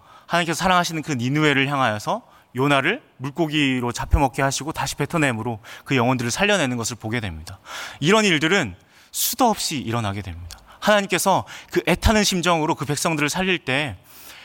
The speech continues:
수많은 선지자들을 보내시고 수많은 하나님의 백성들을 보내시고 심지어 자신의 아들을 죽이시기까지 그 사랑하시는 마음 표현을 드러내십니다. 그리고 성령님을 통해서, 어,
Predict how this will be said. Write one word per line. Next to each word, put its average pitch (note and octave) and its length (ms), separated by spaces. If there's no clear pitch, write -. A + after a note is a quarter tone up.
수많은 A3 540
선지자들을 E3 560
보내시고 A#2 680
수많은 G#3 480
하나님의 G3 300
백성들을 C#3 420
보내시고 A2+ 580
심지어 G3+ 720
자신의 F#3 400
아들을 D#3+ 340
죽이시기까지 F3 1040
그 - 80
사랑하시는 F#3 580
마음 A2 320
표현을 E3 420
드러내십니다. A#2+ 680
그리고 G2 220
성령님을 D#3+ 560
통해서, C#3 440
어, - 200